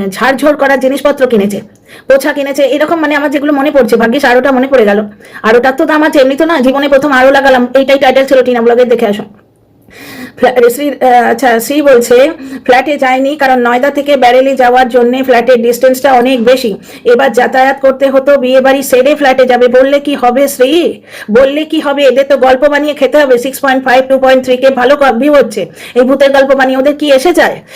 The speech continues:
ফালতু হয়তো, কিন্তু পরন্তু করে বলে যাবে। তারপরে আবার ফ্ল্যাটে ফিরে যাচ্ছে, সেই অপশনটাও কিন্তু ছাড়ছে না। ইনিয়ে বিনিয়ে তাতে হয়তো পরে যদি ফ্ল্যাটে ফিরে যায়, তার আগে বলে নিল যে ফ্ল্যাটে ও জীবনে ফিরবে না।" মানে এই গল্পের কোনো শেষ নেই। আমি ওই জন্য ওই,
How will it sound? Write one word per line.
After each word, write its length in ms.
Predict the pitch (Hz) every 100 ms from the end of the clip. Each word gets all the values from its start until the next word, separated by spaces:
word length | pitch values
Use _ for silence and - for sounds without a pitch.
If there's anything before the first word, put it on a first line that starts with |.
| -
ফালতু 360 | 269 285 320 311
হয়তো, 380 | 277 311 311 302
কিন্তু 340 | 311 302 311
পরন্তু 340 | 302 285 302
করে 160 | 320 320
বলে 200 | 277 294
যাবে। 260 | 311 302 208 - -
তারপরে 340 | 269 277 330
আবার 120 | 330
ফ্ল্যাটে 320 | 330 277 359
ফিরে 200 | 330 294
যাচ্ছে, 260 | 311 320 349
সেই 180 | 311 311
অপশনটাও 340 | 302 330 320
কিন্তু 180 | 339 339
ছাড়ছে 340 | - 302 320
না। 220 | 320 214 208 -
ইনিয়ে 280 | - 277 320
বিনিয়ে 260 | 320 339 330
তাতে 200 | 302 311
হয়তো 500 | 269 - 208 220 214
পরে 240 | - 254
যদি 200 | 269 320
ফ্ল্যাটে 280 | 320 277 294
ফিরে 200 | 311 330
যায়, 140 | 277
তার 140 | 254 262
আগে 180 | 262
বলে 180 | 294 311
নিল 200 | 339 302
যে 100 | 269
ফ্ল্যাটে 260 | 269 269 285
ও 80 | 277
জীবনে 260 | 262 269
ফিরবে 240 | 269 247 214
না।" 220 | 170 - - - -
মানে 160 | 254 277
এই 260 | 254 277 294
গল্পের 440 | 254 262 302 330
কোনো 220 | 330 339
শেষ 640 | 330 - 269 302 339 -
নেই। 480 | 302 269 240 208 180 - -
আমি 260 | 220 269 285
ওই 100 | 269
জন্য 260 | 294
ওই, 0 | 302